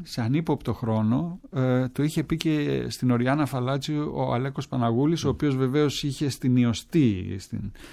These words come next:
Speaker 2: Υποστεί
Speaker 1: εκατο-,
Speaker 2: όλα αυτά.
Speaker 1: εκατοστή υποστεί βασανιστήρια. Αλλά είχε πει το ίδιο, ότι πριν αρχίσουνε τα βασανιστήρια στη δικτατορία, όταν τον είχαν συλλάβει για την απόπειρα εναντίον του Παπαδόπουλου, ε,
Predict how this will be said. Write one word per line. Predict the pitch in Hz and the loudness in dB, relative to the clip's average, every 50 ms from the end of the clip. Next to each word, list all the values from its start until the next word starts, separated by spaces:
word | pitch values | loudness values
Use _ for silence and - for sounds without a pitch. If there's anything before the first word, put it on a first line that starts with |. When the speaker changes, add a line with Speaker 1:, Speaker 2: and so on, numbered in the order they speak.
| - - - - _ - - | -20 -20 -20 -20 _ -6 -2
Speaker 2:
Υποστεί | 107 92 - 123 120 - - 139 | 0 2 4 4 4 4 2 2
Speaker 1:
εκατο-, | - 151 | 4 6
Speaker 2:
όλα | 143 - | 6 6
αυτά. | 80 - | 8 6
Speaker 1:
εκατοστή | 135 135 - 143 127 - - - 170 160 139 123 | 6 6 6 4 2 2 4 6 8 8 8 8
υποστεί | 113 - - 110 98 - - 120 | 4 2 0 -4 -4 0 0 0
βασανιστήρια. | 104 95 98 90 - 107 98 101 98 - - 98 95 90 92 95 95 117 160 208 208 _ - - - - - - - _ - | 0 0 -2 -4 -4 -4 -4 -4 -6 -6 -6 -6 -6 -4 -4 -4 -4 -4 -6 -6 -10 _ -20 -20 -20 -20 -20 -20 -20 _ -8
Αλλά | - 120 131 151 151 | -4 -2 -2 0 0
είχε | 175 180 - 202 | 0 0 0 -2
πει | 180 - 202 | -4 -4 -4
το | - 190 | -2 0
ίδιο, | 190 202 196 180 127 107 101 101 104 104 107 | 0 2 2 2 2 2 2 2 2 2 2
ότι | 113 117 113 - 123 123 117 | 0 0 0 2 2 2 2
πριν | 120 - 131 123 156 180 180 175 | 2 2 2 4 4 4 4 2
αρχίσουνε | 160 143 131 - - - 156 139 - - 127 120 107 | 2 2 2 0 0 0 0 0 0 0 0 0 2
τα | 107 113 | 0 0
βασανιστήρια | 104 101 92 - 120 107 107 101 - - 131 127 123 107 | 0 0 -2 0 0 0 0 0 -2 -2 0 0 0 0
στη | 95 - 113 | 0 -2 -2
δικτατορία, | 101 98 - - 104 98 87 98 98 95 110 131 135 127 | -2 -2 -4 -6 -6 -4 -2 -2 -2 0 0 0 0 -2
όταν | 123 127 117 107 104 | -2 -2 -2 -2 0
τον | 104 101 104 | 0 0 -2
είχαν | 101 92 101 98 101 | -2 -2 -2 -2 -2
συλλάβει | 95 - - 104 101 107 113 117 110 107 | -2 -4 -2 0 2 4 4 4 2 2
για | 98 98 92 | 0 0 -2
την | - 98 | 0 0
απόπειρα | 101 95 - 117 110 - - 101 95 | 0 2 2 0 0 0 0 -2 0
εναντίον | 98 98 101 101 107 113 | 0 0 0 0 0 0
του | 107 101 - | -2 0 -2
Παπαδόπουλου, | 110 95 98 98 101 113 131 139 - 165 185 202 208 - - - - - - - - - _ _ - - _ _ _ _ _ | -4 -2 -2 -2 -2 -2 -2 -2 -2 -2 -2 -2 -4 -6 -12 -20 -20 -20 -20 -20 -20 -20 _ _ -20 -20 _ _ _ _ _
ε, | - 143 160 165 | 2 6 6 6